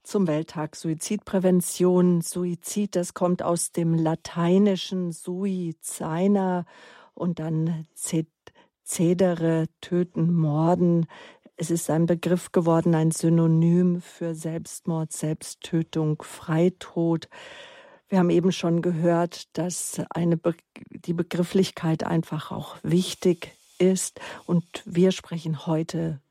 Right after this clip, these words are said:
über den Suizid,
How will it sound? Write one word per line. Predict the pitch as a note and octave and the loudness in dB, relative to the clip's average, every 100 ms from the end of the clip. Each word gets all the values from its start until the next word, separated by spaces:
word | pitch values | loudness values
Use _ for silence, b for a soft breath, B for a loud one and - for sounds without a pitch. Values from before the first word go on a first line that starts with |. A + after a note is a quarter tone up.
| _ - | _ -6
über | F3+ F3 F3+ F3 E3 - | -2 0 0 0 -4 -4
den | D#3+ D#3+ D#3 b b b | -2 0 -2 b b b
Suizid, | - F3+ F3+ E3+ - - F3 F#3 G#3 | -2 2 4 2 -2 -4 0 2 0